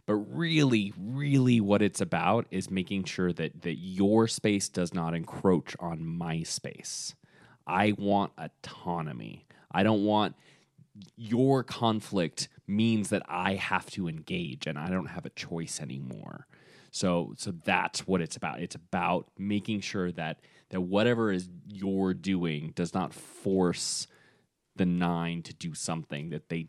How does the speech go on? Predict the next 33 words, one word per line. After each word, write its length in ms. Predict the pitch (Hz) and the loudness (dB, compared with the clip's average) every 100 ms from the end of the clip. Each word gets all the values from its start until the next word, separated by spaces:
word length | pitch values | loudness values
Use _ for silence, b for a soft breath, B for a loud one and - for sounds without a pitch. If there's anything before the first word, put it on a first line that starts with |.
| - | -6
didn't 400 | 82 80 - - | -6 -8 -10 -10
want 300 | 73 - - | -10 -10 -14
to. 300 | - - 52 - _ _ _ _ _ _ _ _ _ _ _ _ _ - - | -14 -12 -14 -18 _ _ _ _ _ _ _ _ _ _ _ _ _ -10 -4
Like, 100 | 90 | 0
that, 300 | 87 76 - | 0 -2 -8
that 180 | 95 | -8
autonomy 680 | 80 - - 101 95 92 92 | -8 -10 -2 2 4 2 0
part 420 | - - 82 65 | -4 -2 -2 -2
is 160 | 90 - | -6 -10
the 80 | 82 | -12
big 320 | - 82 78 | -10 -10 -10
thing. 400 | - 69 58 - b b b | -10 -10 -10 -12 b b b
For 160 | - 90 | -4 -4
threes, 580 | - 120 131 90 85 - | 0 2 4 4 2 -4
it's, 280 | 98 - - - | -8 -8 -8 0
it 160 | 123 | 4
is 160 | 175 185 | 6 8
about 260 | 131 107 | 8 6
success, 540 | - 107 - 139 110 - | 4 -2 2 2 2 0
but 160 | 101 | 0
it's, 160 | 95 - - | -2 -4 -4
it's 180 | 98 | -4
more 460 | 107 107 117 127 135 | -2 0 4 6 6
than 160 | 110 92 | 4 0
that. 220 | 82 - | 0 -2
It's 160 | 92 | -4
about 240 | - 98 - | -2 -4 -4
the 120 | 95 | -6
appearance 640 | 90 - - 107 98 - | -6 -10 -4 0 0 -2
of 80 | 73 | -8
success. 540 | - 90 - - - | -10 -10 -8 -8 -10
It's 120 | 92 92 | -10 -4
about 300 | 101 95 | 0 0